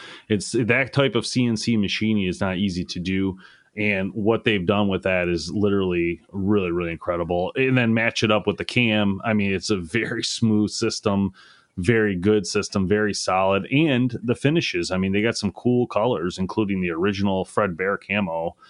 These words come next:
which, I mean, that's the one they sent to us, and it looks incredible. Um, obviously the Realtree, then they got some Veil in there, and, and then the solid colors, which for Bear,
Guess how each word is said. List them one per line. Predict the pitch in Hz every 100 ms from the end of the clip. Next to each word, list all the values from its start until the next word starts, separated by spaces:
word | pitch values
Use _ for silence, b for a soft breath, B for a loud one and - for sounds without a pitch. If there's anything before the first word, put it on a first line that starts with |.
| b b
which, | 101 95 87 - - -
I | 104 90
mean, | 85 80 76 _ -
that's | 113 113
the | 117
one | 107
they | 101
sent | 113 95
to | 98
us, | 101 92 -
and | 95
it |
looks | 104 -
incredible. | 82 - - 104 87 78 80 - b b b b
Um, | 92 85 92
obviously | 107 101 98 - 98
the |
Realtree, | 90 101 117 110 - 107 104 101 95
then | 90
they | 90
got | 87 -
some | 87
Veil | 85 101 101 101
in | 98
there, | 92 95
and, | 95
and | 98 113 110
then |
the | 113
solid | - 127 160 -
colors, | 85 82 -
which | 101 87 - B -
for | 123
Bear, | 107 151 175 107 101